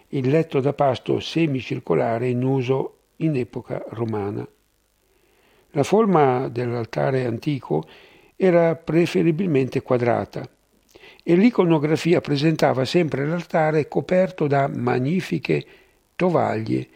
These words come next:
che scendevano solitamente fino a terra,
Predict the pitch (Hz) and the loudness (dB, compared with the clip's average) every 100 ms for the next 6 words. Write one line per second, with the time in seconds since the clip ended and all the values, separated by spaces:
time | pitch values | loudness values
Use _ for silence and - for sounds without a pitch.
0 | - _ - 160 180 180 208 185 143 131 | -20 _ -2 0 2 2 2 2 2 0
1 | 170 175 170 170 170 165 - 139 139 - | 0 0 2 2 0 0 -4 -2 -2 0
2 | 123 113 - | 0 -2 -6